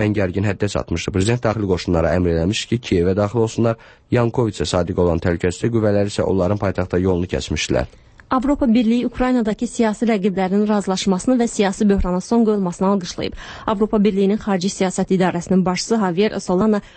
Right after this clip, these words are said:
Speaker 2: Ukrayna prezidenti və baş nazirinə demokratiyaya qatqısından ötürü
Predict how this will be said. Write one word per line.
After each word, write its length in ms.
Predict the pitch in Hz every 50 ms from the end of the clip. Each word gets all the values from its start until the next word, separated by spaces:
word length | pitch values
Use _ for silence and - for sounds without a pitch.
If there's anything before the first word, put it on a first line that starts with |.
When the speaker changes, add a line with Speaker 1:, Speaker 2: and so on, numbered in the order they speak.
| -
Speaker 2:
Ukrayna 320 | - 233 - - 285 277 254
prezidenti 480 | - 226 208 180 202 196 196 226 214
və 80 | 208 208 190 175
baş 220 | 196 202 - -
nazirinə 480 | 220 208 190 - - 185 180 196 208 - 202 185
demokratiyaya 640 | 190 185 180 - - 208 220 220 - 202 190 180 196 185
qatqısından 500 | - - - - 202 190 196 214 208 196
ötürü 160 | - 180